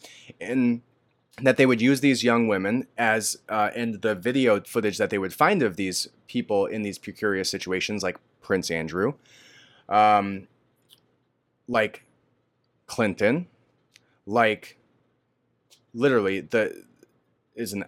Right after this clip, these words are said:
endless list of celebrities and politicians who went to this island.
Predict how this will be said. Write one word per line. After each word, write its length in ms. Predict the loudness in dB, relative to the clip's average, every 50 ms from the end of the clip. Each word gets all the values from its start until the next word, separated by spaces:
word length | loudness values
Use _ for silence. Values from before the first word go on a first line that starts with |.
| _
endless 360 | 2 4 4 4 4 2 2 0
list 260 | 0 0 0 -2 -4
of 120 | -6 -4
celebrities 580 | -4 -4 -2 -2 -2 -2 -4 -6 -6 -8 -8 -8
and 100 | -10 -6
politicians 680 | -4 -2 -2 -2 -4 -6 -8 -8 -8 -12 -14 -14 -14
who 100 | -16 -14
went 280 | -12 -12 -12 -12 -16 -20
to 80 | -18
this 180 | -16 -14 -10 -8
island. 400 | -8 -8 -8 -8 -12 -16 -20